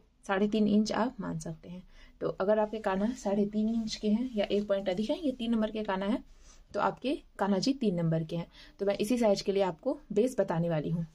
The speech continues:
तो चलिए हम video start करते हैं। अब देखिए, सबसे पहले हमें क्या करना है, यहाँ पे इस तरह से knot लगा के एक loop बना लेनी है। ये देखिए, ये हमने यहाँ पे एक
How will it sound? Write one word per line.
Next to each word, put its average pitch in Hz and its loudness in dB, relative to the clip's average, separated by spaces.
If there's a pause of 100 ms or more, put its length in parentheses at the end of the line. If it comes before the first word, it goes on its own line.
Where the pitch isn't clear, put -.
(120)
तो 208 -4
चलिए 190 0
हम 175 0
video 180 0
start 196 -2
करते 208 -4
हैं। 262 0 (1160)
अब 214 6
देखिए, 208 6
सबसे 214 0
पहले 208 4
हमें 196 2
क्या 202 0
करना 196 0
है, 226 2 (280)
यहाँ 202 2
पे 196 2
इस 208 -4
तरह 202 2
से 226 -2
knot 185 0
लगा 185 0
के 214 -4
एक 262 0
loop 170 2
बना 160 -2
लेनी 175 -4
है। 185 -6 (300)
ये 185 -4
देखिए, 180 -2 (560)
ये 190 -4
हमने 185 -2
यहाँ 185 -2
पे 208 -2
एक 208 2